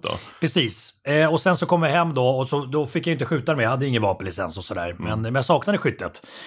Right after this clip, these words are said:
Speaker 2: Och då var det under tiden jag gjorde radio med Adam Alsing.
Speaker 1: Mm.
Speaker 2: Han tog in mig i radiovärlden när vi körde på Riks Morgonzoo.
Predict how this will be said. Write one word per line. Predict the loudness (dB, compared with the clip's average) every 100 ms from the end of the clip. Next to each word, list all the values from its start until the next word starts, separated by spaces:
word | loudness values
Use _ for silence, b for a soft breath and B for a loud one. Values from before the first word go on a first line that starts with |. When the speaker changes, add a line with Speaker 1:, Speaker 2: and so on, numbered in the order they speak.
| B B B _
Speaker 2:
Och | 0
då | 4 6 4
var | 2 2
det | 2
under | 2 2 0
tiden | -2 -4 0 2
jag | 4 4
gjorde | 0 0 0 2 0 -2
radio | 0 2 2 2
med | 2 2
Adam | 4 4
Alsing. | 2 2 -2 -2
Speaker 1:
Mm. | -2 -4 -2
Speaker 2:
Han |
tog | 0 2
in | 2
mig | 0 -2
i | -2
radiovärlden | -2 -4 -6 -4 -6 -8 -8
när | -6
vi |
körde | -2 -2
på | -2
Riks | -6 -2
Morgonzoo. | 0 0 0 0 0 -2